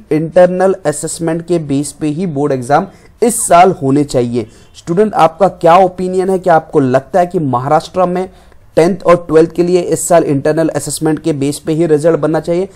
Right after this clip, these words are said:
प्लीज कमेंट कीजिए and चैनल को सब्सक्राइब कीजिए। आपका मोटिवेशन दिखाइए स्टूडेंट। हम तीन चार दिन में एक बार आके आपको अपडेट देने वाले नहीं, आपके लिए हम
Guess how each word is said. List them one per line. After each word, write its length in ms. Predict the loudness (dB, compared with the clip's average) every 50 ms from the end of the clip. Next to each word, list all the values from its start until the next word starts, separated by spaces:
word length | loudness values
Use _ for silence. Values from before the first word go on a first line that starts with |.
| -18 -20 -20 _ _ -4
प्लीज 260 | -4 -2 -2 -4 -4
कमेंट 400 | -4 -2 0 0 0 0 -2 -2
कीजिए 360 | -4 -4 -2 -2 -4 -4 -6 -10 -20 -20 -6 -2 0
and 180 | 2 2 0
चैनल 420 | -2 -4 -2 0 0 0 0 0 -2
को 120 | -2 -4
सब्सक्राइब 520 | -4 -4 -6 -6 -6 -4 -2 0 0 -2 -2 -6
कीजिए। 220 | -6 -2 -2 -2
आपका 420 | 0 2 0 0 0 0 0 0
मोटिवेशन 680 | 0 0 0 -2 -2 -2 -4 -2 -4 -4 -4 -4 -4 -4
दिखाइए 480 | -4 -4 -4 -2 -2 -2 0 0 -2 -2
स्टूडेंट। 460 | -2 -4 -4 -4 -2 -2 -2 -4 -6 -10 -18 -20 -20 -20 _ -2
हम 180 | 0 0 0 -2 -6 -8 -8
तीन 220 | -6 -4 -4 -4
चार 280 | -4 0 0 2 2 2
दिन 180 | 0 0 0
में 180 | 0 0 -2 -4
एक 320 | -4 -2 -2 -2 -2 0
बार 140 | 0 0 2
आके 360 | 2 0 0 0 0 2 2
आपको 300 | 2 2 2 0 0 0
अपडेट 320 | 0 0 0 -2 -4 -4 -2
देने 260 | -2 -2 0 0 2
वाले 200 | 2 2 2 2
नहीं, 160 | 0 0 0
आपके 380 | 0 0 0 0 0 -2 -4 -2
लिए 100 | 0 0
हम 160 | 0 -2